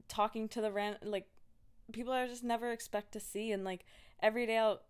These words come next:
they're, like, friends who I don't see every day, th-, and I'll talk, I'll, like, talk to them and be like, "Oh my God, I have a story." Or, like, you know, I've just been living, like, the do it for the plot type of <laughs> lifestyle.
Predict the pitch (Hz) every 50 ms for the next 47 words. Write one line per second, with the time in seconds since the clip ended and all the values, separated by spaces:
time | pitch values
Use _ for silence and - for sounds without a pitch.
0 | _ - - - - 214 190 208 208 208 208 196 185 - - - - 214 220 220
1 | 208 208 196 - 196 190 185 180 185 - - - - 196 196 220 220 190 170 165
2 | 165 170 165 165 170 180 185 190 - - - - - 185 180 175 170 - - -
3 | 156 160 - - - - _ - - - - - - - - - 165 185 - -
4 | 202 165 151 139 147 180 214 - - - - - - - - - - - - -
5 | 202 196 196 196 196 185 180 - 208 214 196 196 196 190 185 190 180 170 180 -
6 | - 170 165 160 156 156 - - - - 190 196 196 190 - - - 240 277 269
7 | 269 277 285 294 262 240 277 285 - 302 339 - 226 220 214 220 226 220 220 214
8 | 208 202 202 - - 196 190 180 180 185 - - - - - - - 196 196 190
9 | 208 202 202 208 202 208 208 214 - - - 190 175 165 160 170 175 - - -
10 | - 233 220 - 247 247 247 277 311 311 - - - - - - - - - 359
11 | 370 392 415 415 415 403